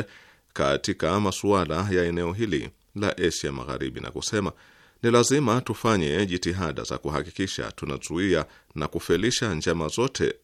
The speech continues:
zinazofanywa na watu wa ajinabi ambao wana nia mbaya ya kuziletea madhara Iran na Iraq."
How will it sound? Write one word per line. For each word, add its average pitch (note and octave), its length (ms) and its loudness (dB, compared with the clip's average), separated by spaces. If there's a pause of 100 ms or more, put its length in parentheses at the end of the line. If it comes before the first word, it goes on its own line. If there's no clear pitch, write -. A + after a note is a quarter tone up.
(160)
zinazofanywa E2 840 -2
na C#2+ 160 -2
watu F#2+ 300 0
wa - 80 -2
ajinabi G2 640 0 (480)
ambao C#2+ 580 -4
wana F2 300 2
nia E2+ 260 0
mbaya D#2+ 420 0 (240)
ya E2 120 0
kuziletea D#2+ 560 -4
madhara D2+ 520 -4 (280)
Iran D2+ 460 -2 (140)
na D#2 240 -6 (120)
Iraq." - 560 -6